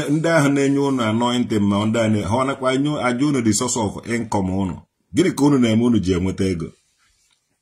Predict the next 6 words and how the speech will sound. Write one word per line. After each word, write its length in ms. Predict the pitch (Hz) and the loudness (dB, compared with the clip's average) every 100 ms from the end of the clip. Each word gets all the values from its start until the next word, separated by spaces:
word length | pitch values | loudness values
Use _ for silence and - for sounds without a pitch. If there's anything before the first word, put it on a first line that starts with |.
| _ _ _ _ _ _ _ _ _ _ - | _ _ _ _ _ _ _ _ _ _ -2
Ke 100 | 165 | 2
the 120 | 165 | 4
source 200 | 151 147 139 | 2 0 -2
of 160 | 117 | -2
income 360 | 117 127 107 95 | -2 -2 -2 0
unu? 200 | 98 98 | -2 -4